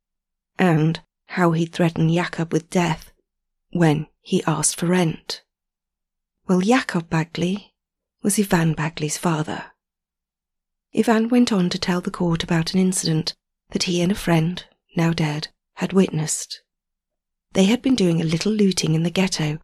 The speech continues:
after the main massacre, Savoniak had caught them, and he marched them off to the police station.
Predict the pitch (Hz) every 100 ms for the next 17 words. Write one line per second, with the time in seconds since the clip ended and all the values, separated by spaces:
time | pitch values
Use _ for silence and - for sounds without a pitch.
0 | _ - 160 - 180 156 156 160 185 -
1 | 160 151 151 _ _ _ _ _ _ _
2 | _ _ - 175 175 170 156 - 156 -
3 | 180 180 151 151 - _ _ _ - 165
4 | 156 160 147 - 147 - 165 - 147 -
5 | 151 147 - 156 147 - 143